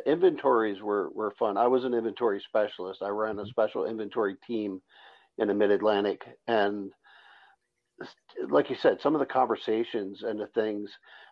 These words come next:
Speaker 1: I, I watched so much anime <laughs> during inventory because I usually would take the high school kids
Speaker 2: Yep.
Speaker 1: that I hired and have them do inventory with me because they were all happy to stay awake all night.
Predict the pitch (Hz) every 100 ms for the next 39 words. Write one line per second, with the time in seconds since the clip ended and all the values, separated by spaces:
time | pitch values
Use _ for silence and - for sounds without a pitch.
0 | - 120 139 127 143 135 135 120 - -
1 | - - - 139 147 143 - 123 123 117
2 | 101 - - _ _ _ - _ - _
3 | - - 127 139 120 156 131 127 120 110
4 | 101 107 117 131 113 120 127 123 156 160
5 | 147 127 117 - - _ 120 127 - -
6 | 131 117 - 113 - 139 165 - 110 101
7 | 117 87 - - - _ _ _ _ _
8 | - 85 - 113 110 107 120 101 71 -
9 | - 127 117 107 107 127 113 117 120 120
10 | 110 123 131 127 113 107 101 98 90 107
11 | 110 113 104 113 107 107 - 113 117 117
12 | 107 - 113 113 107 - 131 113 117 147
13 | 139 110 98 95 104 -